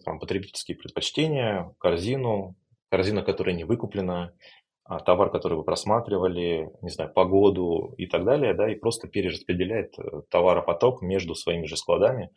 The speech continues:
просто возит его туда-сюда обратно с тем, чтобы обеспечить вот, э, варежки, если выпал снег, грубо говоря.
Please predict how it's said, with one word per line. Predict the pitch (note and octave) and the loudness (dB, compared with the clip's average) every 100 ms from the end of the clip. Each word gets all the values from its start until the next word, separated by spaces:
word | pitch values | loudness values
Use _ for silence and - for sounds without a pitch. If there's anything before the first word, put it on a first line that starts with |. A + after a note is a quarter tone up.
| _ _ | _ _
просто | G2+ G2 E2 | -4 -4 0
возит | G2+ F#2 - | 0 0 0
его | E2 D#2+ D2+ - _ _ - - | 0 2 0 -4 _ _ -20 -12
туда-сюда | - F#2 E2+ F2 F2+ | -2 0 0 2 2
обратно | F#2+ C#3+ - G2+ - - - | 6 4 4 -6 -10 -20 -20
с | _ | _
тем, | - A2+ | -4 -4
чтобы | - E2+ F2+ | -2 2 2
обеспечить | E2+ - - G#2 - - | 2 0 -2 -2 -6 -8
вот, | - - - | -10 -12 -20
э, | - _ | -20 _
варежки, | - - E2 - E2+ G2+ G#2+ F#2+ - | -18 -12 -10 -8 6 8 8 4 -2
если | E2 E2 F#2 F#2 | -2 -2 -2 -2
выпал | F2+ E2+ | 0 -2
снег, | - - - _ - | -4 -8 -10 _ -12
грубо | F2 D2+ | -8 -6
говоря. | E2+ D#2 D#2 D2+ | -6 -6 -6 -10